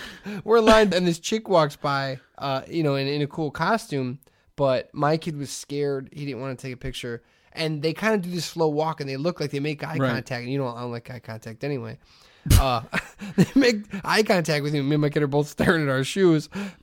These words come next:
Speaker 1: Uh, and she's, you know, said, like, "You guys wanna take a picture?" You know, to, like, the group. And
Speaker 2: You
Speaker 1: everyone's
Speaker 2: couldn't
Speaker 1: kinda
Speaker 2: convince
Speaker 1: like,
Speaker 2: him, like, "Come on, get in there with Fat Cheetar.
Speaker 1: No, but, like, I
Speaker 2: It's
Speaker 1: just,
Speaker 2: cool."
Speaker 1: like, I didn't want it. He was scared.
Speaker 2: <laughs>
Speaker 1: I d-, what do you do when someone is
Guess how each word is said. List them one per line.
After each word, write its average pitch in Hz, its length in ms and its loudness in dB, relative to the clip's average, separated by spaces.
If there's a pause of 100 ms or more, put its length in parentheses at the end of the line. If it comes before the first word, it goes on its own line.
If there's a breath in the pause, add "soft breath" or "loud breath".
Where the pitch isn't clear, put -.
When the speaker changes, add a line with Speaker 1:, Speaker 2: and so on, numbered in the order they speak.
(100)
Speaker 1:
Uh, 135 280 2 (340 loud breath)
and 147 420 2 (380)
she's, 160 340 -4
you 180 120 2
know, 151 100 4
said, 147 140 -4
like, 131 160 -6
"You 156 200 -6
guys 143 200 -8
wanna 151 120 -10
take 143 180 -12
a 143 40 -14
picture?" 143 600 -2 (120)
You 147 100 -4
know, 139 300 -4 (180)
to, - 80 -2
like, 139 120 0
the 131 80 -12
group. 147 420 -4 (220)
And - 60 -10
Speaker 2:
You 135 60 -4
Speaker 1:
everyone's 135 180 0
Speaker 2:
couldn't 131 60 -2
Speaker 1:
kinda 127 160 -2
Speaker 2:
convince 123 200 -2
Speaker 1:
like, 131 80 -2
Speaker 2:
him, 127 60 -2
like, 120 180 -6
"Come 302 160 0
on, 143 140 -4
get 302 140 -2
in 240 100 2
there 151 100 2
with 139 100 -6
Fat 135 240 -2
Cheetar. - 180 -4
Speaker 1:
No, 403 180 6
but, - 80 2
like, 349 200 2
I 311 120 0
Speaker 2:
It's - 100 0
Speaker 1:
just, 320 100 -2
Speaker 2:
cool." 175 100 4
Speaker 1:
like, 170 240 0
I 233 140 0
didn't 262 420 0 (560)
want 208 360 4
it. 262 280 0
He 226 220 -4
was 233 160 0
scared. 214 540 0 (240 loud breath)
Speaker 2:
<laughs> - 240 -20
Speaker 1:
I 208 120 6
d-, 208 240 0 (540)
what 214 280 4
do 320 60 6
you 302 120 4
do 247 420 2
when 196 280 2
someone 214 400 0
is 160 380 -4